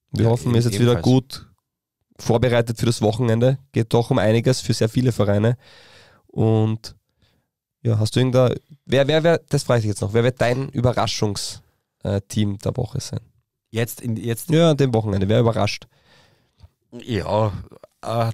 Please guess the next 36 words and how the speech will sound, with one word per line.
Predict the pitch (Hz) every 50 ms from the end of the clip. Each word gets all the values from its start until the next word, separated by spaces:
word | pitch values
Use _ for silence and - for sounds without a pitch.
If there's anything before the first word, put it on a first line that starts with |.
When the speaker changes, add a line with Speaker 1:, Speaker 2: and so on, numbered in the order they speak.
| -
Speaker 2:
der | - 110 104 101
Herr | 95 98 101 98
Heraf, | 98 98 101 104 110 107 104 95 - - -
nachdem | 104 107 107 - 107 104 110
er | 107 107
jetzt, | 104 - - 110
nachdem | 110 113 101 95 117 113 110
er | 107 104
heute | 113 113 117 113
noch | 113 107
nicht | 110 117 104 -
erwähnt | 113 98 101 104 117 110
worden | 123 110
ist, | 107 107 98 -
müsste | 110 107 104 117
man | 113 107
ihn | 101
fast | - 104 101 -
reinnehmen. | 98 107 107 104 101 101 95 - - - - - -
Das | - 87
wär | 95 95
lustig, | 87 90 - - 90 -
aus | 95 90
der | - - 90
Lustenau. | 90 82 - 98 87 87 85 - _ _ _ _ _ _ _ _ _ _ _ _ _ _ _ _ _ _ _
Das | - 113 -
wär | -
Speaker 1:
Ist, | 117 -
Speaker 2:
also | - -
Speaker 1:
ist | - 165
ein | 156
null | 151 147 147
zu | 139 - 160
null | 151 143 139
eine | 139 135
Überraschung? | 139 135 143 135 127 127 - - 170